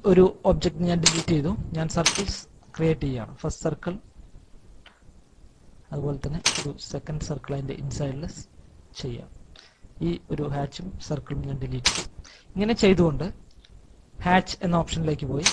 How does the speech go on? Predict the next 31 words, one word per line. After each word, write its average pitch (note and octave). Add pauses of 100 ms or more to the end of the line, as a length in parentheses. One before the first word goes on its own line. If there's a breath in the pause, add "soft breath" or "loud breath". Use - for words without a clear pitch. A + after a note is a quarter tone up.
(3500)
അത് E3+ (260)
സെലക്ട് E3+ (100)
ചെയ്തു. C3+ (420)
സെലക്ട് E3
ചെയ്യുന്ന E3
സമയത്ത് D3+ (140)
ഇങ്ങനെ D#3+
സെലക്ട് C3
ചെയ്തു, B2
കംപ്ലീറ്റ് C#3
ആയിട്ട് C3
സെലക്ട് C3
ചെയ്ത് C#3+
എൻ്റെ C#3
കീ C3+
പ്രസ് -
ചെയ്തു. C3 (720 soft breath)
അതിനുശേഷം D#3 (180)
ഓക്കെ - (680)
എന്ന് C#3+
കൊടുക്കുകയാണെങ്കിൽ B2
കാണാൻ D#3
പറ്റും, E3+ (480 soft breath)
ഇവിടെ A#3 (100)
ഫസ്റ്റ് G#3
വൺ G3+ (160)
എന്നൊരു D#3+
ഓപ്ഷൻ G3+ (200)
ഹാച്ച് F3
ചെയ്തിട്ടുണ്ട്. F3+ (120)
സെക്ഷൻ G3+